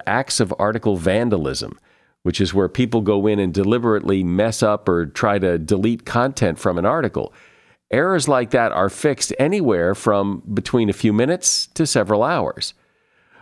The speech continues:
There have been several studies made to confirm the accuracy of Wikipedia, and overall,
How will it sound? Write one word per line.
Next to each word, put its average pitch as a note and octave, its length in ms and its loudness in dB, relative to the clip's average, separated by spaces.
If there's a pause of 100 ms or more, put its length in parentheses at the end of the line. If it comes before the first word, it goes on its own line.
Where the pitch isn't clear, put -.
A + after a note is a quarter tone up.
(120)
There C3 140 2
have G3 280 0
been D#3 160 0
several F#3 480 0
studies F#3 480 0
made F2 320 2
to G#2+ 180 2
confirm A2+ 680 0
the G#2 160 2
accuracy G#2 720 0
of D#2+ 140 0
Wikipedia, F#2 840 0
and G#2+ 180 2
overall, E3+ 720 0